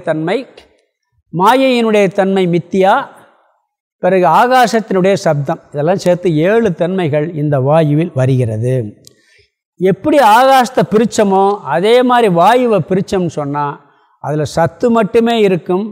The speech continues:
மிச்சம் எல்லாம் பொய்யா போயிடும். வாயு இருக்கிறது, வாயு வேற, இருத்தல் வேற. வாயு வந்து ஸ்பர்ஷம், செல்லுதல், இதெல்லாம் இருக்கு. பிரம்மன் செல்லுமா?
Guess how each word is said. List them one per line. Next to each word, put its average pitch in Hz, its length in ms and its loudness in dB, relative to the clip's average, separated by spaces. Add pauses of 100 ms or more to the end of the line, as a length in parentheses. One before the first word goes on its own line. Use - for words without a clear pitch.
மிச்சம் 170 360 -2
எல்லாம் 180 320 0 (400)
பொய்யா 170 360 -2
போயிடும். 131 400 -12 (1400)
வாயு 190 420 2
இருக்கிறது, 170 640 0 (460)
வாயு 180 400 0
வேற, 196 300 2
இருத்தல் 175 460 -4
வேற. 139 220 -6 (840)
வாயு 220 400 2
வந்து 214 320 0
ஸ்பர்ஷம், 170 600 -2 (1600)
செல்லுதல், 180 640 2 (180)
இதெல்லாம் 190 340 0
இருக்கு. 151 180 -4 (200)
பிரம்மன் 214 360 2
செல்லுமா? 202 360 2